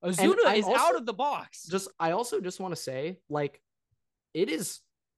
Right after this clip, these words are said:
Speaker 1: it is an advantage to be further back in the box 'cause you have
Speaker 2: Yes,
Speaker 1: more time
Speaker 2: more
Speaker 1: to
Speaker 2: time
Speaker 1: react
Speaker 2: to
Speaker 1: and hit the
Speaker 2: react.
Speaker 1: ball.
Speaker 2: But
Speaker 1: Like,
Speaker 2: also
Speaker 1: shit, is that not cheating?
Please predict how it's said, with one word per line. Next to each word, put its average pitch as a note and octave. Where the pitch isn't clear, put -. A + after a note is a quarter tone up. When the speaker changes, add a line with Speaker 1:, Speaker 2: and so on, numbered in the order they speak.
Speaker 1:
it D3
is A#3
an G3
advantage E3
to D#3+
be D#3+
further E3
back D3+
in E3
the C#3+
box E3+
'cause D3
you F3+
have E3+
Speaker 2:
Yes, C#3+
Speaker 1:
more F3+
time F#3
Speaker 2:
more E3
Speaker 1:
to E3
Speaker 2:
time E3+
Speaker 1:
react D3+
Speaker 2:
to -
Speaker 1:
and G3+
hit C#3
the C#3
Speaker 2:
react. B2+
Speaker 1:
ball. -
Speaker 2:
But G3
Speaker 1:
Like, F3
Speaker 2:
also A3+
Speaker 1:
shit, -
is E3
that B3
not B3+
cheating? F3+